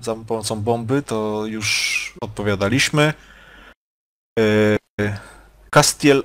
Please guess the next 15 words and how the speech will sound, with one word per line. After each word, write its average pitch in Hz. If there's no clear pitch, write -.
osiemnaście 135
K. 104
Bajtku, 156
czy -
mapy 147
w 117
Grand 120
Forces 135
będą 127
tak -
samo 151
wielkie, 139
jak 120
mają 135
samoloty, 131